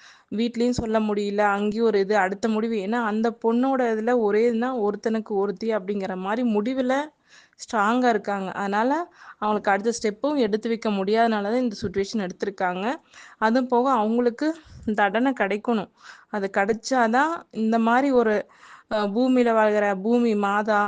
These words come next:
அவங்களாம் உயிரோட இருக்காங்க அப்படின்னா ஒரு நல்ல தண்டனை கிடைக்கும். ஒரு வருங்காலத்துல வர பொண்ணுங்கள்லாம் வந்து பாத்தீங்கன்னா,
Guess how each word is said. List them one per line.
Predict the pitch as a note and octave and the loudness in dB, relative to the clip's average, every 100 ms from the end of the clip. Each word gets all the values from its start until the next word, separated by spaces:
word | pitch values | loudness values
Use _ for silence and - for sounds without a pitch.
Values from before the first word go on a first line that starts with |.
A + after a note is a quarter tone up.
| - _ _ | -4 _ _
அவங்களாம் | - G3+ A3 B3+ | -4 0 0 2
உயிரோட | A3 A#3+ A#3+ | 2 2 2
இருக்காங்க | A#3 G#3 A#3 A3+ G#3+ A3 | 2 0 -2 -2 0 -2
அப்படின்னா | G#3+ F#3 G3 G3 A#3+ E4 D#4+ | -2 -2 -4 -4 -6 -8 -12
ஒரு | C#4+ G#3+ G3+ F#3+ | -6 -4 0 -2
நல்ல | F#3 F3+ G#3+ | -2 -2 0
தண்டனை | A3 G3 F#3 A3 A3 | 0 0 0 -2 -2
கிடைக்கும். | G3 F3 F3 - _ - - _ | -4 -6 -6 -18 _ -20 -20 _
ஒரு | - G3 | -4 0
வருங்காலத்துல | G3 G3+ C4 C4+ C4 C4 C4+ | 2 4 4 4 2 0 0
வர | A3+ A3 G#3+ | 2 0 0
பொண்ணுங்கள்லாம் | G#3+ A3 A3 A3+ A#3 | 0 0 2 2 2
வந்து | G#3 G#3 G3 | 0 -2 -2
பாத்தீங்கன்னா, | G3 G3+ G3+ A3+ | -2 0 0 0